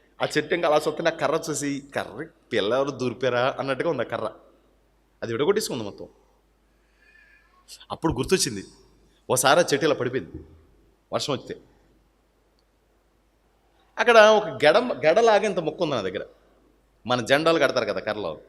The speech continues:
అలాంటి కర్రే, జెండా కర్రే. నేనేం చేశానంటే ఆ కర్రని గట్టిగా లోపల దోపేసి, నేను అంతమించి పెద్ద, పెద్ద పని మనం ఏం చేయగలం, బాగా లోపల దోసేసి మెత్తగా ఉంది నేల,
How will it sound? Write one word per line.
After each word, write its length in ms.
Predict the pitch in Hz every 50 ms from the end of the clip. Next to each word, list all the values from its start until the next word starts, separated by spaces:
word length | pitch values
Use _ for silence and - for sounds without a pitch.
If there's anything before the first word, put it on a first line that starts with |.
| _ _ _ _ _ _ _ 117
అలాంటి 220 | 135 151 165 156
కర్రే, 320 | - 135 139 151 - - - -
జెండా 200 | 110 104 110 135
కర్రే. 260 | 147 - 151 - 107 - - - - - _ _ _ _ _ _ _ _ _ _ _ _ _ _ _ - _ -
నేనేం 260 | 185 185 180 190 220
చేశానంటే 360 | 262 247 - 214 185 165 165
ఆ 40 | 165
కర్రని 460 | 143 - - 151 - 185 170 143 147
గట్టిగా 580 | 147 139 185 - - - - - - - 214 226
లోపల 280 | 202 165 156 180 - 202
దోపేసి, 800 | 175 170 165 139 160 156 - 139 113 104 104 117 131 139 135 - _ _ _ _ _ _ _ _ _ _ _ _ _ _ _ _ _ _ _ _ _ _ _ _ _ 104
నేను 180 | 104 117 107
అంతమించి 360 | 92 101 104 123 139 147 139
పెద్ద, 160 | 147 151 139 123
పెద్ద 160 | 131 131 131
పని 160 | 127 127 135
మనం 220 | 147 143 139 135
ఏం 120 | 135 135 139
చేయగలం, 360 | 139 139 143 139 151 185 196 - - _ _ _ _ _ _ _ _ _ _ _ _ _ _ _ _ _ _ _ _
బాగా 340 | - - 113 147 185 214 247
లోపల 300 | 240 196 190 214 220 233
దోసేసి 420 | 208 175 196 202 196 196 175 - 165
మెత్తగా 280 | 151 147 151 196 190
ఉంది 120 | 185 175 151
నేల, 440 | 139 139 139 123 104 92 78 -